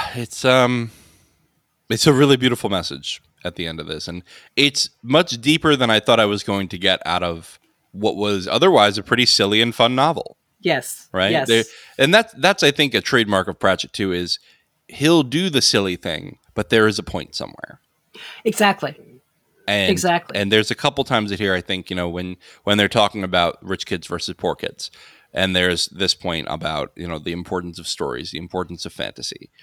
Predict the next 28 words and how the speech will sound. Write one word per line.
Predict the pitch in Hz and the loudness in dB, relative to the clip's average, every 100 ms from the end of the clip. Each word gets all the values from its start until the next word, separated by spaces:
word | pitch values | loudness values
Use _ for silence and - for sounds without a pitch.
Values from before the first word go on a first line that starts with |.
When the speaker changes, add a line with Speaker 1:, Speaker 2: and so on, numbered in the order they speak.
| _ _ _ _ _ _ _ - | _ _ _ _ _ _ _ -4
Speaker 1:
I, | 80 - | -2 -2
I | 85 | -6
think | 85 98 85 | -6 -8 -6
that | 90 78 _ _ _ _ _ _ _ _ _ - | -8 -10 _ _ _ _ _ _ _ _ _ -4
there's | 95 - | -2 2
several | 123 107 101 92 85 78 _ | 4 4 4 2 0 -6 _
really | 87 90 82 | -10 -8 -6
good | 76 69 | -8 -10
points | - 57 - | -10 -10 -12
in | 52 | -14
this. | 50 50 - - | -14 -12 -12 -8
Uh, | 58 58 57 | -8 -8 -10
you | 62 82 | -10 -8
know, | 82 | -6
he | 85 - - - | -8 -10 -18 -8
even, | 113 127 120 113 98 - | -2 2 2 0 -4 -8
he | - 127 | -4 -2
even | 127 123 104 | 0 -2 0
pokes | 127 110 | 0 0
fun | - 104 | -2 -4
at | - | -4
consumerism. | 98 - 117 101 90 85 85 | -6 -2 -2 -2 -2 -4 -4
I'll, | 87 - | -4 0
I'll | 104 | 2
go | 113 | 2
into | 101 98 | 0 0
my | 98 90 | 0 0
favorite | 101 90 90 - | -2 -2 -2 -6